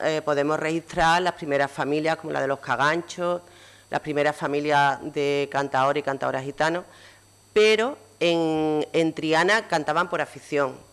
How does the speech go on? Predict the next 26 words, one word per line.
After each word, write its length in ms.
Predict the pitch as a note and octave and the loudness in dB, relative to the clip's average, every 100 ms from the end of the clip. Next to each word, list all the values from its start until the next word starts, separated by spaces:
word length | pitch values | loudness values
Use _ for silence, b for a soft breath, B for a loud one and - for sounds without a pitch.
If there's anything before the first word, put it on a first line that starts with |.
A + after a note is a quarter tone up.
| - | -14
tenían 280 | - C#3+ D#3+ | -4 -2 0
cuadrilla, 640 | D#3+ D3 D3 E3 D3 C3+ | 0 0 0 -2 0 2
eran 220 | D3 E3 | 2 0
como, 400 | D#3+ D#3 D3 C#3+ B2+ | 0 -2 -2 -2 -4
hacían 920 | C#3+ - D#3 D#3+ E3+ E3 D#3+ D#3 D3+ B B | -8 -4 0 0 0 -2 -4 -6 -10 B B
reuniones, 680 | - D3+ C#3+ C#3+ D#3 C3+ A#2+ | -6 0 2 4 2 0 -4
eso 220 | C#3+ - | -8 -8
me 100 | F3 | -6
contó 280 | D#3+ C#3 C#3 | -4 -4 -2
Calixto 400 | C3 C#3 - D#3 | -4 -6 -8 -4
Arias. 280 | B2+ A2 G2+ - - - - - - - - - | -4 -4 -10 -16 -20 -20 -20 -20 -20 -20 -20 -12
Calixto 320 | - D3+ D3 E3+ | -6 -4 -2 0
Arias 220 | E3+ E3+ | 2 2
es 60 | E3 | -2
un 40 | |
señor 300 | - D3 C#3+ | -6 -4 -2
mayor 480 | C#3+ C3+ C#3+ D3+ C3 | -2 -2 0 -2 -2
que 140 | B2+ | -6
yo 100 | C3 | -4
entrevisté, 840 | C3+ C3 C#3 C#3 - - C3+ C3 C3 B B B B B B | -6 -6 -6 -6 -10 -4 -2 -2 -4 B B B B B B
mm, 840 | D3+ D3 C#3+ C#3 C3+ C3+ C3+ C3+ C3 - | -2 0 2 0 0 -2 -2 -2 -4 -6
gracias 420 | C3+ C#3 C#3+ D3+ | 0 2 2 0
a 20 | |
Enrique 280 | C#3 C#3 C3+ | 0 0 0
Montes 580 | C#3+ D3+ C#3 C#3 C#3 - - | 2 2 0 0 0 -4 -4
y, 1000 | C#3+ C#3 C#3 C3+ C3+ C3 C3 C3 B2+ | -4 -2 -2 -2 -2 -2 -2 -2 -4